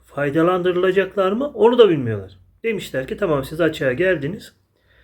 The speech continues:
Hepinizi on bir gün izne ayırdık. Biz bu on bir günde bakacağız duruma. Her şeye hesaplayacağız. İşte önemli olan ne? Denetimi kurtaranlar denetime çıkacak mevzu.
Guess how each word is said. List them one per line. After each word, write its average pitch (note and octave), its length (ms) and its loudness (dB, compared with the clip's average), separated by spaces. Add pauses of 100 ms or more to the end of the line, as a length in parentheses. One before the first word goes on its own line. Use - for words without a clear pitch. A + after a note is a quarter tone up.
(400)
Hepinizi F3 480 2
on F3+ 260 4
bir D3 100 0
gün C#3+ 180 -4
izne D#3 320 -2
ayırdık. D#3+ 600 0 (800)
Biz E3 220 0
bu D#3+ 40 4
on F#3+ 280 6
bir F3 100 2
günde D#3+ 320 -2
bakacağız D#3+ 520 4
duruma. A2+ 380 -8 (760)
Her F3 200 4
şeye C3+ 420 -2 (160)
hesaplayacağız. D#3+ 840 -2 (1120)
İşte A#2 360 -6 (440)
önemli D#3+ 360 2
olan E3+ 340 4
ne? A#3+ 280 -6
Denetimi E3 540 -4
kurtaranlar E3+ 880 -2 (640)
denetime F#3 460 2
çıkacak A2 560 -4 (380)
mevzu. A2 640 -2